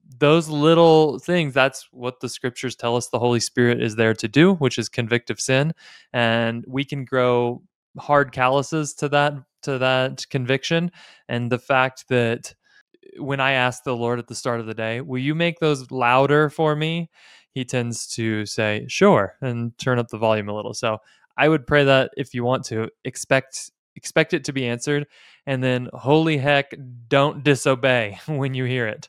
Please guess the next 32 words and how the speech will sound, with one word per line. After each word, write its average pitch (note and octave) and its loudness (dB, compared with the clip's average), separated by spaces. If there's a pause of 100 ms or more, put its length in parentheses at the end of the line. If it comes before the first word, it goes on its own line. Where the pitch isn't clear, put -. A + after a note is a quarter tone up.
(120)
There's B2+ 2
definitely C3+ 0
been B2 -2
those A#2 -2
times, A#2+ -4
in, B2+ -8 (100)
I'm B2 0
thinking A#2+ 0
in B2 -4
the A#2 0
last A2+ 2
week, A#2 0 (420)
like, G#2+ -6
food C3+ 6
is A#2+ 4
an A#2 -2
easy A#2 0
one, G2+ -6
where A2 0 (100)
it's A#2 -10
like, A2 -6 (600)
"I F3 2 (100)
heard F3 2
you, A2 -2
but A2+ 0
I'm A#2+ -6
curious F3 0
if C#3+ -6
I C3+ 0
could B2 -8
ignore A#2+ -4
that." G#2 -8